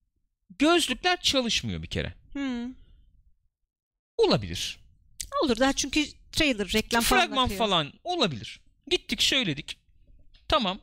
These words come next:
Speaker 1: Projeksiyon bir şeyler yaptı. Öyle bir şeyler oluyor falan.
Speaker 2: Hmm.
Speaker 1: Ya, yap, düzeldi. Tamam. Film başladı.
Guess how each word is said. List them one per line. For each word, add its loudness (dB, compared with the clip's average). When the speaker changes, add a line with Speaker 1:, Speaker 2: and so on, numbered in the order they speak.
Speaker 1:
Projeksiyon 0
bir 0
şeyler 2
yaptı. 0
Öyle 0
bir -2
şeyler 0
oluyor 0
falan. 2
Speaker 2:
Hmm. 0
Speaker 1:
Ya, -2
yap, -2
düzeldi. 0
Tamam. -10
Film 0
başladı. 0